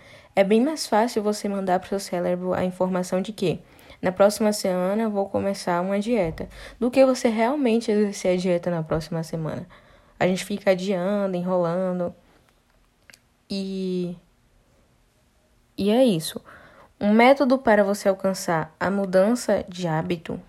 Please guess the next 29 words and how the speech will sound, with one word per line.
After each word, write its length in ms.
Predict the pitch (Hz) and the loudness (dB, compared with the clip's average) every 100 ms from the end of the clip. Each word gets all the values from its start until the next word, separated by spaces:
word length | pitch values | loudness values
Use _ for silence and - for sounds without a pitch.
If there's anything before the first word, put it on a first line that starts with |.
| - _ | -20 _
é 140 | - 190 | 2 4
encontrar 840 | 214 208 226 208 - 175 170 185 233 - - - | 4 0 0 0 0 -2 -2 -4 -10 -18 -20 -8
um 120 | 202 | -2
gatilho, 580 | 208 233 240 - 196 170 - _ _ _ _ _ _ _ _ _ _ _ _ | 2 0 -2 -6 -6 -8 -12 _ _ _ _ _ _ _ _ _ _ _ _
que 120 | - | -6
foi 180 | 185 196 | 0 2
abordado 540 | 185 196 208 180 180 180 | 4 4 4 4 2 0
também. 400 | 196 185 160 - _ _ _ _ _ _ _ _ _ | 0 0 -2 -6 _ _ _ _ _ _ _ _ _
Porque 640 | - 214 - 220 214 202 196 - - - | 2 2 4 4 4 4 0 -6 -6 4
para 200 | 220 254 | 6 6
você 300 | 269 269 226 | 6 6 4
agir 240 | 202 196 | 4 0
de 100 | 190 | -4
tal 220 | - 180 | 0 0
maneira, 600 | 180 180 165 202 208 196 - _ _ - | 2 0 0 2 0 -2 -10 _ _ 0
tem 140 | 220 | 2
sempre 320 | 220 226 226 | 4 4 4
um 100 | 240 | 4
gatilho 520 | 233 285 - - 220 214 | 4 4 2 0 0 0
que 160 | 220 | -2
te 160 | 214 277 | 0 4
leva 500 | 208 196 214 202 - _ _ | 6 6 6 0 -6 _ _
a 160 | - 190 | 0 0
ser 320 | - 180 180 | 0 0 2
assim, 440 | 170 - - 165 | -2 -4 -6 -4
a 100 | 165 | -2
agir 340 | 175 185 180 180 | -2 -2 -4 0
dessa 300 | 175 165 160 | -2 -2 -8
forma. 400 | - 170 180 | -8 -8 -8